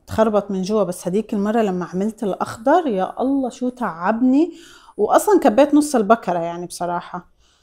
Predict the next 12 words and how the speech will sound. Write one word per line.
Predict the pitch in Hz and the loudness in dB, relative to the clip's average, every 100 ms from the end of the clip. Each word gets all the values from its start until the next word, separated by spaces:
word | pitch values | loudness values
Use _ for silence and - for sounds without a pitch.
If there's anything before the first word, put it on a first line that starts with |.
| _ _ _ - | _ _ _ -20
فالقرار | - 269 269 277 - - _ - 226 - 220 220 | 0 4 4 4 -2 -20 _ -6 -4 0 4 4
بيرجع | 202 208 220 196 | 4 2 2 0
لإلكم، | 165 175 196 180 - 247 392 330 | -2 -2 -2 -4 2 2 2 -4
اكتبوا | - - 185 247 | -8 -2 2 2
لي | 269 | 2
تجاربكم، | 226 190 175 175 175 214 285 392 | 2 0 0 -2 -4 0 0 -2
اكتبوا | - - - 185 208 | -12 -12 -8 -4 -2
لي | 202 202 202 | 0 -2 -2
إذا | 185 170 180 - - | -6 -2 -2 -4 -10
عن | 175 180 | -4 -2
جد، | 190 196 - - _ _ | 0 -2 -4 -20 _ _
آم، | - 85 - - | -10 -8 -8 -10